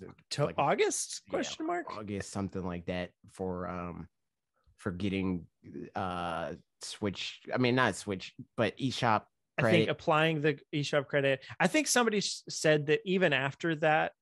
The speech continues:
Speaker 1: you can still get it for your Nintendo account and apply it somewhere else and then move it to your one. Like, basically, you still can do it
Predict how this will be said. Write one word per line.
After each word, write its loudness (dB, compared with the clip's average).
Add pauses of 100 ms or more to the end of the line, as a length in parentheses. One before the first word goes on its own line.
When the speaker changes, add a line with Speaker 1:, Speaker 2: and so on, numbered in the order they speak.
Speaker 1:
you -4
can 2
still 2 (100)
get 4
it 0
for 0 (240)
your 0
Nintendo 0
account -6
and -4
apply 2
it -4
somewhere -2
else 0
and -2
then -2
move 2
it -2 (140)
to -2
your 0 (520)
one. -2 (320)
Like, 4
basically, 4
you 2
still 2
can 0
do 2
it 2